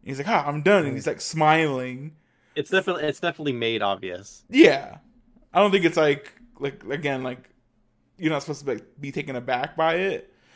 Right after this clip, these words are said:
Speaker 1: I guess
Speaker 2: Yeah,
Speaker 1: you
Speaker 2: I
Speaker 1: kinda
Speaker 2: think
Speaker 1: at
Speaker 2: it
Speaker 1: that point, 'cause you don't know how the brutality of the anime is, I
Speaker 2: Yeah.
Speaker 1: guess. But
Speaker 2: It would probably have been more signi-, like, a more shocking scene if, like,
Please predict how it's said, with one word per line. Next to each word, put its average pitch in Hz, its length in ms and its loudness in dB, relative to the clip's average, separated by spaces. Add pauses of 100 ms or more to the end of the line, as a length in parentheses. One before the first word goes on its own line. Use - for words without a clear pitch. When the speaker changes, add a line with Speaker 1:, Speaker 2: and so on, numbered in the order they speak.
(160)
Speaker 1:
I - 60 0
guess 320 160 2
Speaker 2:
Yeah, 220 80 0
Speaker 1:
you 104 40 -6
Speaker 2:
I 104 40 -4
Speaker 1:
kinda 170 260 2
Speaker 2:
think 175 100 4
Speaker 1:
at 190 100 4
Speaker 2:
it 156 60 -10
Speaker 1:
that 143 260 2
point, 165 240 -2
'cause 139 280 -8
you 143 80 -4
don't 127 180 -4
know 143 160 0
how 143 140 -2
the 135 220 -4
brutality 139 680 -4
of 180 80 0
the 196 80 0
anime 214 240 -2
is, 240 560 -6 (640)
I - 80 -6
Speaker 2:
Yeah. 117 260 2
Speaker 1:
guess. - 360 -10 (1500)
But 156 360 4
Speaker 2:
It - 20 -8
would 151 180 2
probably 190 220 2
have 147 80 0
been 147 260 0
more 131 560 -2
signi-, 120 480 -12
like, 110 240 -8
a 104 180 -6
more 110 680 -10
shocking 113 460 -8
scene 110 320 -12
if, 101 180 -12
like, 98 240 -6